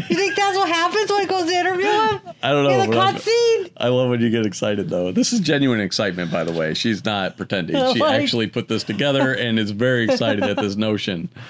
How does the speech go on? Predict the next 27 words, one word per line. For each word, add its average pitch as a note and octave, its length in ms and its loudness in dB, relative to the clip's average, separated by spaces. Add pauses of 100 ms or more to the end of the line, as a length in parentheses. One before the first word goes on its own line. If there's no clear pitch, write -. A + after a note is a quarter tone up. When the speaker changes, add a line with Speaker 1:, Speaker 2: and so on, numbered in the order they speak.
(360)
Speaker 1:
Well, A3 300 -4 (180)
that's A3+ 200 -4
what A#3+ 80 -2
happens A#3 340 -2
when G3+ 140 0
I F#3+ 80 -2
figure F3+ 240 -4
<laughs> F#3 160 -2
things G#3 260 0
out. A3+ 460 -2 (420)
Well, D4 120 0
because C4 300 -2
normally C4 440 2
what F#3 160 0
happens F3 420 -2
is, D#3+ 160 -2
like, E3+ 240 -4
I F3+ 120 -2
figure, F3+ 280 -6
<gasps> - 60 -16
oh, D#4+ 500 -2
so - 160 -4
that's F#4 320 -2
where D#4 80 0
he A3 120 -2
gets F3+ 260 -2
it. - 180 -6